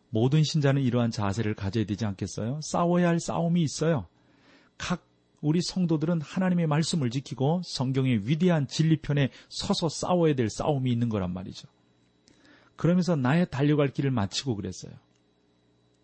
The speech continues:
인생은 경주이지 않습니까? 바울은 상을 받기 위하여 노력하는 훈련된 선수였어요. 경주하는 동안 바울은 자기 몸을 복종시켰습니다.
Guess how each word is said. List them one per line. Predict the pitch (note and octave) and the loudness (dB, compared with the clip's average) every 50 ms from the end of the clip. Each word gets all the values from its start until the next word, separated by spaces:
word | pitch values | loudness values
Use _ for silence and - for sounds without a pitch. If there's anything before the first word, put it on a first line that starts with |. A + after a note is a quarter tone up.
| _ _ _ _ _ _ _ _ _ - | _ _ _ _ _ _ _ _ _ -4
인생은 | A#2+ A2+ A2 G2+ G#2+ G#2+ A2+ A2 G2+ F#2 - _ _ - | -2 -2 0 0 0 2 2 0 0 -4 -8 _ _ -12
경주이지 | - - G2 G2+ G#2+ G2+ A2 A2 A2 G2+ A2+ A2+ | -6 -4 -4 -2 -2 0 0 0 0 0 -2 -2
않습니까? | G2+ F#2+ - - G2+ F2+ E2+ - - A#2+ B2+ C#3 D3+ - _ _ _ _ _ _ _ _ | -2 -4 -6 -6 -8 -8 -8 -8 -8 -8 -10 -10 -12 -16 _ _ _ _ _ _ _ _
바울은 | - G#2+ G#2 A2+ A#2 A#2+ | 0 2 2 4 2 0
상을 | B2 - - - E3+ E3+ E3+ | 0 -2 -2 0 2 2 4
받기 | D#3+ D3+ C3 - - D3+ C#3 | 4 2 2 2 0 2 2
위하여 | C3 B2+ B2+ C3 B2+ | 4 4 4 2 2
노력하는 | A#2 A2 A2 A#2 A#2+ - - A#2+ A#2+ A#2+ A2+ G2+ - - - _ | 0 0 0 0 0 0 0 0 0 2 0 -2 -6 -12 -20 _
훈련된 | - - - F3 D#3+ C#3+ C3 B2 A2+ A2 G#2 | -20 -4 -2 2 2 2 2 2 0 0 0
선수였어요. | G2+ A2 G#2+ G2 - G2+ F#2 F2 - - - A1+ - - _ _ _ _ _ _ _ - - - - _ | 0 -2 -2 -2 -4 -6 -6 -6 -8 -12 -14 -14 -16 -18 _ _ _ _ _ _ _ -20 -20 -20 -20 _
경주하는 | - - C3 D3 E3 D#3+ F3+ F3 F3 F3+ E3+ | -2 2 4 6 6 8 6 6 6 6 6
동안 | E3 E3 E3+ E3+ D#3 | 6 4 4 2 2
바울은 | C#3+ C3+ C#3+ D3 D3 D3+ | 2 2 2 2 2 0
자기 | C#3 - C3+ C#3 C#3+ | 0 0 0 0 0
몸을 | C#3 C3 C3 C3+ C#3 C3+ A2+ | 0 0 0 2 2 2 0
복종시켰습니다. | - - - - - D3+ D3 C3+ - - - C#3 - - C#3 B2+ A2 G2 F#2+ F#2+ G2 | 0 -4 -6 -4 -2 0 0 0 0 -2 -2 -4 -4 -4 -4 -4 -2 -4 -4 -8 -12